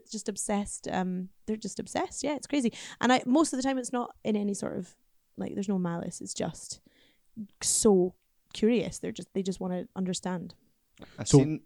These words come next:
Speaker 2: sorry,
Speaker 3: No,
Speaker 2: on you
Speaker 3: no,
Speaker 2: go.
Speaker 3: go ahead. No, dive
Speaker 2: No,
Speaker 3: in.
Speaker 2: I was just, I seen another thing as well that I don't know if Beijing's sort of, like, maybe it's too popular for it, but
Speaker 1: Mm.
Speaker 2: a lot of, like, Chinese people, if they're not accustomed to Westerners, they'll want to kind of, like, if you're out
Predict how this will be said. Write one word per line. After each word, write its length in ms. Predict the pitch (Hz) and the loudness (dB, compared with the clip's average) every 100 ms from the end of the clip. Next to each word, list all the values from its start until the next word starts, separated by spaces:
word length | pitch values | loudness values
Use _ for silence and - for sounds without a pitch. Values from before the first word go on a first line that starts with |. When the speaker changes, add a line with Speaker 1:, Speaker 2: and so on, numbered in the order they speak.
| _ - | _ -10
Speaker 2:
sorry, 280 | 143 120 | -4 -2
Speaker 3:
No, 100 | 113 | 2
Speaker 2:
on 40 | 139 | 2
you 60 | |
Speaker 3:
no, 60 | 147 | 2
Speaker 2:
go. 40 | - | 0
Speaker 3:
go 60 | |
ahead. 160 | 147 107 | -2 -4
No, 80 | 117 | -2
dive 140 | 117 | 0
Speaker 2:
No, 60 | 139 | 2
Speaker 3:
in. 40 | 123 | 4
Speaker 2:
I 20 | |
was 100 | 120 | 2
just, 160 | 160 139 | 0 0
I 80 | 131 | 0
seen 200 | - 160 | 0 0
another 320 | 127 139 143 | 2 0 -2
thing 260 | - 117 | -4 -4
as 120 | 104 - | -4 -4
well 240 | 117 117 | -2 0
that 280 | 110 107 - - | 0 -2 -4 -6
I 80 | 104 | -4
don't 200 | 110 107 | -2 0
know 260 | 107 101 - - | -2 -6 -12 -14
if 80 | 110 - | -12 -12
Beijing's 680 | 107 107 107 107 110 113 107 | -12 -10 -4 -2 0 -2 -6
sort 220 | - 107 | -8 -8
of, 120 | 107 | -8
like, 240 | 110 104 107 | -10 -10 -8
maybe 180 | 104 | -10
it's 160 | - - | -12 -14
too 160 | - 110 | -12 -8
popular 440 | - 110 123 120 | -2 0 0 -2
for 280 | - 135 139 | -2 -2 -2
it, 120 | 151 - | -6 -10
but 220 | 107 101 | -10 -8
Speaker 1:
Mm. 300 | 202 196 196 - - - | -8 -8 -10 -14 -20 -6
Speaker 2:
a 80 | - | 2
lot 260 | 107 113 117 | 6 8 8
of, 100 | 110 | 2
like, 240 | 113 104 - - - | -2 2 2 0 -4
Chinese 320 | - 117 110 - | -2 0 0 -2
people, 260 | 110 110 | -4 -2
if 100 | 104 101 | -2 -6
they're 80 | |
not 160 | 107 104 - | -12 -12 -12
accustomed 460 | 123 - - 120 - | -12 -10 -8 -8 -4
to 80 | |
Westerners, 600 | 113 110 113 - 120 123 120 | -4 -4 -6 -6 -2 -2 -2
they'll 180 | 110 | -4
want 300 | 107 110 113 | 0 0 0
to 120 | - 110 | -4 -6
kind 220 | - 107 | -2 -2
of, 120 | 107 | -2
like, 160 | 110 104 | -2 -4
if 120 | 101 | 0
you're 180 | 107 107 | 2 4
out 160 | 107 | 2